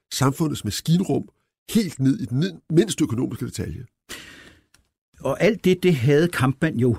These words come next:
Speaker 2: trænet i som finansminister, før han blev, øh,
Speaker 1: Ja,
Speaker 2: sat i
Speaker 1: fordi han havde
Speaker 2: spidsen,
Speaker 1: været en del
Speaker 2: og
Speaker 1: af
Speaker 2: han havde været,
Speaker 1: bevægelsen
Speaker 2: han,
Speaker 1: i hele
Speaker 2: ja,
Speaker 1: sit liv.
Speaker 2: og, og, og, og embedsmand og så videre. Men den velfærdsstat, man udrullede på det her tidspunkt, det starter vel egentlig med, med folkepensionen, og
Speaker 1: Ja.
Speaker 2: så, og så accelererer det.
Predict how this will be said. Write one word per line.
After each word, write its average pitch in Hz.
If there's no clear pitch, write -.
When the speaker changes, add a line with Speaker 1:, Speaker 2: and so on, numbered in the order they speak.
Speaker 2:
trænet 135
i 143
som 117
finansminister, 123
før 113
han 117
blev, 101
øh, 90
Speaker 1:
Ja, 87
Speaker 2:
sat -
i -
Speaker 1:
fordi 107
han -
havde 131
Speaker 2:
spidsen, 165
Speaker 1:
været 156
en -
del 160
Speaker 2:
og -
Speaker 1:
af -
Speaker 2:
han 151
havde 147
været, 131
Speaker 1:
bevægelsen 127
Speaker 2:
han, 117
Speaker 1:
i -
hele 139
Speaker 2:
ja, 139
Speaker 1:
sit 196
liv. 262
Speaker 2:
og, 117
og, 117
og, 110
og 98
embedsmand 123
og 120
så 127
videre. 117
Men 131
den 165
velfærdsstat, 147
man 135
udrullede 131
på 143
det 139
her 123
tidspunkt, 110
det 120
starter 139
vel 113
egentlig 127
med, 95
med 92
folkepensionen, 101
og 95
Speaker 1:
Ja. 95
Speaker 2:
så, 156
og 139
så 190
accelererer 127
det. 131